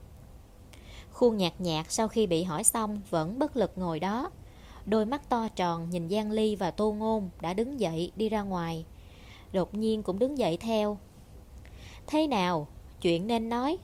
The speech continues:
tôi đều đã nói hết rồi. Người là do tôi giết. Khi nào các người mới thả anh tôi đây? Tô Ngôn dừng chân lại một chút, cuối cùng không nhịn được mà quay đầu lại nói. Khuôn nhạt nhạt,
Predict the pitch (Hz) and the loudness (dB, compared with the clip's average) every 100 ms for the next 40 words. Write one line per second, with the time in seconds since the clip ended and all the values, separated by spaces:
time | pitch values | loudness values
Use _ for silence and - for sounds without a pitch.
0 | - 226 190 175 160 220 277 311 339 208 | 0 2 4 4 2 0 0 0 0 2
1 | 170 170 147 - - - - 185 185 185 | 2 2 -2 -8 -16 -12 -2 2 4 4
2 | 175 226 214 226 220 294 392 - - - | 2 2 4 2 4 2 2 -6 -18 -16
3 | - 233 220 190 170 180 - 233 185 247 | -2 0 2 2 0 0 -2 0 2 0
4 | 302 170 254 226 226 233 233 226 - - | 0 -2 -2 -2 0 2 4 2 0 -8
5 | - - - - - - - - - - | -20 -20 -20 -20 -20 -18 -18 -18 -18 -20
6 | - - 226 214 220 214 208 190 165 226 | -10 -2 0 2 0 0 0 0 0 -2
7 | 208 165 175 165 - 359 - - - - | 0 -2 0 -2 0 -2 -4 -18 -20 -4
8 | - 285 - 208 165 160 233 214 170 180 | 2 2 6 4 4 -2 -2 0 -2 0
9 | 175 160 - 190 170 208 214 196 175 160 | 0 0 -4 -4 0 0 0 0 0 0
10 | 160 175 214 233 339 - - - - - | -2 -2 -2 -2 -4 -6 -20 -20 -18 -18
11 | - - - - - 247 233 202 170 185 | -18 -18 -20 -20 0 4 6 4 0 0
12 | 170 | 0